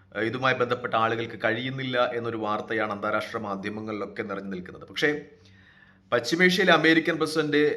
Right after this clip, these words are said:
പ്രതിനിധി സ്റ്റീവ് വിക്കോഫ് പറയുന്നത് ഇസ്രായേലും ഒപ്പം ഹമാസും തമ്മിലുള്ള വെടിനിർത്തൽ ചർച്ച, ആ വെടിനിർത്തൽ ചർച്ചയുമായി ബന്ധപ്പെട്ട തടസ്സങ്ങൾ,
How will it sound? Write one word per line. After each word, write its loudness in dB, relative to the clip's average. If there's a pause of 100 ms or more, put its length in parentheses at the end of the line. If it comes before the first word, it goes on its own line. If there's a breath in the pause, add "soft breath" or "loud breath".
(120)
പ്രതിനിധി 2
സ്റ്റീവ് -2
വിക്കോഫ് -2
പറയുന്നത് 2 (1120)
ഇസ്രായേലും 2 (720)
ഒപ്പം -4 (100)
ഹമാസും 0
തമ്മിലുള്ള -2
വെടിനിർത്തൽ -4 (100)
ചർച്ച, -2 (680)
ആ 0 (280)
വെടിനിർത്തൽ -4 (100)
ചർച്ചയുമായി 0
ബന്ധപ്പെട്ട -4 (120)
തടസ്സങ്ങൾ, -2